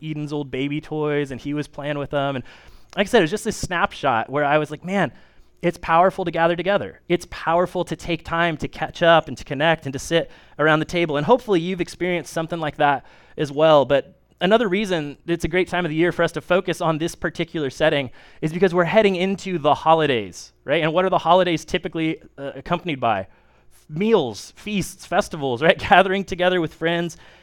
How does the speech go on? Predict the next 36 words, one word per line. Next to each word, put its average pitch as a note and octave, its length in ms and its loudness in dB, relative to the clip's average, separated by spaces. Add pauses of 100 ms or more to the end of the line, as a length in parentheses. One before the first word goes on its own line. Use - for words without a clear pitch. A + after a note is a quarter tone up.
(100)
and D#3 160 -4
family, D#3+ 520 0
going D#3 220 0
to D#3 60 -2
different D#3+ 320 -6
functions. D#3+ 480 -4
And D#3 100 -2
what F#3+ 160 2
we G#3 140 -2
experience F3+ 800 -4 (400)
this E3+ 260 -2
little G3+ 260 2
sliver F#3 600 -2
of F#3 100 0
the D#3+ 80 -4
year D#3 300 0
more C#3+ 160 -4
than C#3+ 100 -6
any E3 160 -4
other E3 140 -4
time D#3+ 220 -8
of D3 60 -4
the C#3 60 -8
year C#3+ 300 -6 (300)
is, E3+ 200 2
like, F3+ 180 0
the E3+ 140 0
full F#3 340 0
human F#3 300 -4
experience D#3 480 -6
of C3 60 -10
gathering C3 340 -2
together B2+ 380 -4
around A#2+ 160 -4
a A#2 40 -12
table F#2+ 380 -12